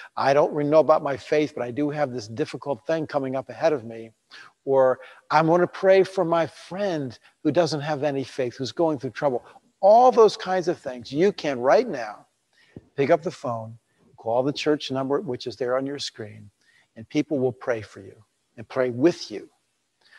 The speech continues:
So don't miss an opportunity. Z-, Zoom is a weird thing, but you can actually have a person-to-person conversation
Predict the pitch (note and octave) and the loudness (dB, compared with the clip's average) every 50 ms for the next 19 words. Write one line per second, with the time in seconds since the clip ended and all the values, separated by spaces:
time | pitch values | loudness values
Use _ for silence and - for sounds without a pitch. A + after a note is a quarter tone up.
0 | - _ - - B2 A#2 A2 G2+ D#3 F3 G3 A3+ G4+ - - F3 E3 - F#3 E3 | -20 _ -14 -12 -10 -10 -6 -4 -2 0 0 0 0 -2 -6 -6 -6 -4 -4 -2
1 | D3 C#3+ C#3+ - B2+ - - C#3 C3 A#2+ A2 G2+ G2+ G2+ _ _ _ _ _ _ | -2 -4 -4 -6 -8 -12 -10 -12 -10 -10 -10 -12 -14 -16 _ _ _ _ _ _
2 | _ - - - C3+ C#3+ - - - A#2+ A2+ A2 D#3+ F#3 G#3 G#3 G3+ F#3+ D#3+ D#3 | _ -20 -14 -10 -10 -10 -10 -10 -8 -6 -2 0 2 4 4 4 4 2 2 2
3 | D3+ C#3 B2 D3+ E3+ F#3 F#3+ F3+ C#3 A#2+ C#3 E3+ F3 C#3 G#2+ F#2 - - - - | 2 2 4 6 6 6 6 4 2 0 -2 0 0 -2 -4 -8 -16 -20 -20 -20
4 | - - _ - A#2+ A#2+ C3 F3 G3 - F#3 D#3+ D#3 D3 - - D3 A#2+ B2+ C#3 | -20 -20 _ -12 -8 -2 0 0 2 2 2 2 2 0 0 -2 -4 -4 -4 -6
5 | B2+ A2+ A#2 - - - D#3+ D3 - - C#3 B2+ B2 - - C3+ B2 - B2 A2 | -6 -8 -8 -8 -4 -4 -4 -4 -4 -8 -8 -10 -10 -10 -12 -10 -10 -10 -12 -12
6 | - - B2+ A#2+ A2+ A2+ - - B2+ B2+ B2 - - G#2+ G#2 - | -10 -10 -10 -10 -8 -10 -10 -8 -8 -8 -8 -8 -10 -14 -20 -20